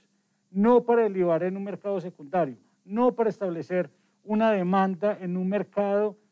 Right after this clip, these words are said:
digamos, eh, alrededor de los familiares de las, de, de, de los empleados de las empresas. Es absolutamente gratuita y ese es el mandato que se tiene para cualquier compra que se vaya a realizar.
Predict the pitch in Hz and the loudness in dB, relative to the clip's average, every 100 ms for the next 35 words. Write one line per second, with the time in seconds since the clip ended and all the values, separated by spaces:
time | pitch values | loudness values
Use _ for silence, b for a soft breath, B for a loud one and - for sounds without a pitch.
0 | _ 180 175 175 185 196 - 180 170 170 | _ -6 -4 -2 -2 -6 -6 -8 -8 -6
1 | 180 180 175 165 190 208 202 190 175 160 | -4 -2 2 2 4 4 2 -2 -6 -10
2 | 151 165 185 180 180 147 - 165 156 139 | -4 -4 -4 -6 -8 -8 -10 -14 -14 -16
3 | 160 156 165 165 160 151 131 165 170 185 | -18 -18 -18 -16 -16 -18 -12 -6 -4 -4
4 | 185 165 135 - 165 123 101 _ _ _ | -10 -14 -16 -12 -12 -12 -20 _ _ _
5 | _ _ _ _ 208 220 233 226 _ - | _ _ _ _ 2 4 4 0 _ -8
6 | 175 - 170 196 196 196 196 208 202 208 | -8 -6 -2 -2 -2 -10 -10 -14 -8 -8
7 | 185 147 240 240 240 233 _ _ _ _ | -6 -8 -10 -10 -18 -20 _ _ _ _
8 | 202 208 214 208 208 220 190 170 170 196 | -2 4 4 2 -8 -8 -8 -12 -10 -10
9 | 196 160 156 214 226 220 202 165 165 139 | -10 -12 -16 -14 -14 -6 -4 -4 -8 -18
10 | 156 170 156 156 156 156 135 151 147 120 | -20 -20 -20 -18 -14 -16 -16 -20 -20 -20